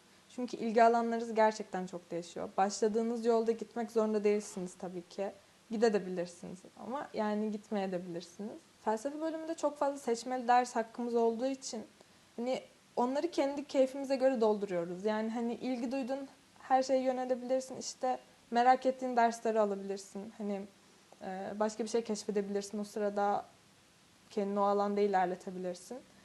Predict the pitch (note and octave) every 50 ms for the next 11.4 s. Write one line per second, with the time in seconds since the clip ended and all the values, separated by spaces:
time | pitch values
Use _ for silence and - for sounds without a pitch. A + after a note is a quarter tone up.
0 | - - - - _ _ _ _ - _ _ - - - - G3+ G3+ G3+ G3 G3
1 | G3+ G3+ G#3+ - _ _ _ _ _ _ - A3 A#3 B3+ - D#4+ D#4 D#4 D#4 D4
2 | E4 E4 - - C#4+ - - C4 - C#4 - C#4+ C4+ C#4 C#4 C4 D4+ D#4+ D#4 -
3 | - - D#4 D#4 D#4+ - _ _ _ _ _ _ _ _ _ _ _ _ _ _
4 | _ _ _ _ _ - A3+ G#3+ F#3 - - - B3 B3+ B3+ A#3 D4+ C4 D#4 D#4
5 | A#3+ D4 D4+ D4 C#4+ C#4 C#4+ D4 D4 D4 C4+ B3 B3+ C#4+ C#4 B3+ A#3+ A3+ A3 A3
6 | A3 A3 G#3 G#3+ G3+ G3 G3+ - - G3 F#3 F#3 F#3 F3+ F3+ F3+ F#3 F#3 G3 G#3+
7 | G3 F#3+ G3 G#3 A3+ G3 - - - A3 A3 A3 G#3+ A3 A3 G#3+ G#3+ G#3+ G#3 G3+
8 | F3+ F#3 - A3+ G#3+ G#3 - A3 G#3 G#3 G#3 G#3 G#3 G3+ G#3 G#3 G3+ - - G3+
9 | G#3 G#3 G#3 G3+ G#3 G#3 G#3 G#3 G#3+ G#3 G3+ G#3 G3+ G3+ G3 G3 G3+ G#3 G3+ G#3
10 | - - - - - - _ _ - - G#3 - A3 G3+ G3+ G#3 - - - -
11 | - - - - F#3+ F#3 D3 -